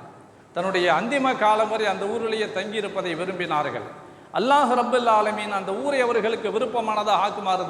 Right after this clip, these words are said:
துவா செய்தார்கள். அந்த ஊரிலே எவரெல்லாம் மௌத்தாகி அடக்கமாகிறார்களோ, அவர்களுக்காக வேண்டி நான் சிபாரிசு செய்வேன் என்று சொன்னார்கள். அந்த ஊரில் விளையக்கூடிய விளைபொருள்களுக்கெல்லாம் பரக்கத்து செய் என்று துவா செய்தார்கள்.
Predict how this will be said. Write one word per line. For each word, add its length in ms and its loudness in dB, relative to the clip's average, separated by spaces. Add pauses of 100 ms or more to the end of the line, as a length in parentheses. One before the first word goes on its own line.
துவா 200 0
செய்தார்கள். 680 -6 (320)
அந்த 180 0
ஊரிலே 480 4
எவரெல்லாம் 600 2 (200)
மௌத்தாகி 440 4
அடக்கமாகிறார்களோ, 880 0
அவர்களுக்காக 720 0
வேண்டி 240 -2 (200)
நான் 240 2
சிபாரிசு 420 2
செய்வேன் 380 -2
என்று 320 -6
சொன்னார்கள். 420 -2 (420)
அந்த 240 0
ஊரில் 320 2
விளையக்கூடிய 580 2
விளைபொருள்களுக்கெல்லாம் 1040 0 (260)
பரக்கத்து 500 2
செய் 100 -2
என்று 200 -2
துவா 300 0
செய்தார்கள். 720 -4